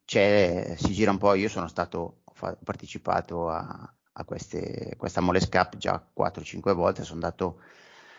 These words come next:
eh, due volte in Italia, sono stato a Roma, sono stato a,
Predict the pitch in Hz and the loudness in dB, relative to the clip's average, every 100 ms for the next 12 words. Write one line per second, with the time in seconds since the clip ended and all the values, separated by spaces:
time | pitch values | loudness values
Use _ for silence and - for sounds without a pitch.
0 | - - - 71 92 82 87 98 98 98 | -20 -14 -8 -2 2 2 2 2 2 6
1 | 98 101 101 107 - 82 - 92 95 110 | 6 6 4 0 0 -8 -10 -4 0 2
2 | 117 120 120 - - 85 85 80 82 80 | 4 4 2 -2 -6 -8 -6 -6 -6 -6
3 | - - - - - | -6 -6 -8 -12 -16